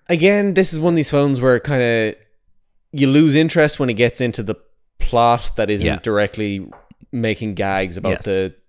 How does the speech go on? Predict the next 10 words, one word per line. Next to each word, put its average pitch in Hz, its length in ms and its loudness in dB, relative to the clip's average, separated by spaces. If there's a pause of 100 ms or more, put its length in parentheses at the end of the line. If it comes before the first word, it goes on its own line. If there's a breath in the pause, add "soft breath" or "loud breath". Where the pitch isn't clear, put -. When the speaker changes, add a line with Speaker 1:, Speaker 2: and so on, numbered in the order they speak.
(120)
Speaker 1:
absurdity 92 420 -6
of 85 40 -10
the 87 60 -8
world. 90 360 -4
Speaker 2:
I 135 60 2
don't 147 100 4
think 160 140 0
Derek 143 220 -2
Zoolander 104 520 -2
is 78 380 -6